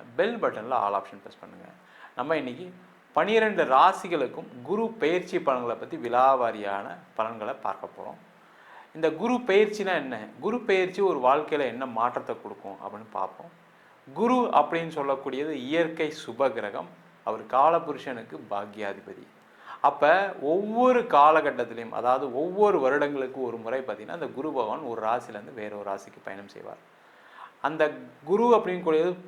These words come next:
பரிபூர்ண சுப கிரகம். அந்த பரிபூர்ண சுப கிரகமாக இருப்பதால் ஒவ்வொரு காலகட்டத்திலையும் பார்த்தீங்கன்னா, ஒவ்வொரு ராசி அன்பர்களுக்கு சுப பலன்களை தரக்கூடிய ஒரு அற்புதமான அமைப்பை இந்த குரு பகவான் கொடுக்குறாரு.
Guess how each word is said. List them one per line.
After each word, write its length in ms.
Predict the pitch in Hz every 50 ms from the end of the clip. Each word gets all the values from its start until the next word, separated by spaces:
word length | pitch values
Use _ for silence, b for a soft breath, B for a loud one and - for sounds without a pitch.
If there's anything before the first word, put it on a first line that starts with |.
| -
பரிபூர்ண 720 | 147 151 175 202 214 202 180 208 208 202 190 190 196 214 208 208 - -
சுப 320 | - 180 180 214 - - -
கிரகம். 320 | - 131 117 104 98 - - - - - _
அந்த 180 | - 117 127 139
பரிபூர்ண 640 | 135 - 160 175 202 226 214 196 220 220 214 220 208 208 -
சுப 220 | 180 165 180 202 196
கிரகமாக 480 | 185 196 180 165 160 160 165 156 151
இருப்பதால் 600 | 156 147 131 131 127 123 117 104 107 120 139 147 160 - b b b b b b b b
ஒவ்வொரு 460 | - 190 214 226 254 262 262 240 220
காலகட்டத்திலையும் 720 | - - 160 165 170 175 165 160 147 143 131 143 143 139
பார்த்தீங்கன்னா, 360 | 131 120 113 117 143 175 170 139
ஒவ்வொரு 460 | 139 151 165 175 180 185 180 160 139
ராசி 520 | 131 127 135 160 160 160 - 185 165 135
அன்பர்களுக்கு 760 | 113 127 127 123 123 113 113 107 107 104 - - - - - - - b b b b b b b b b b b b - - -
சுப 320 | 208 190 196 240 - - - -
பலன்களை 580 | 170 160 156 156 156 151 147 139 147 151 151 147
தரக்கூடிய 560 | - 127 127 139 143 - - 135 123 123 120
ஒரு 140 | 117 113 110
அற்புதமான 760 | 107 113 113 - - 147 139 135 127 123 135 156 185 190 180
அமைப்பை 460 | 147 127 127 127 123 - - - 85 87 -
இந்த 120 | - 113 104
குரு 200 | 104 110 110 104
பகவான் 260 | 107 104 101 95 98
கொடுக்குறாரு. 480 | - - 98 95 - 98 95 95 95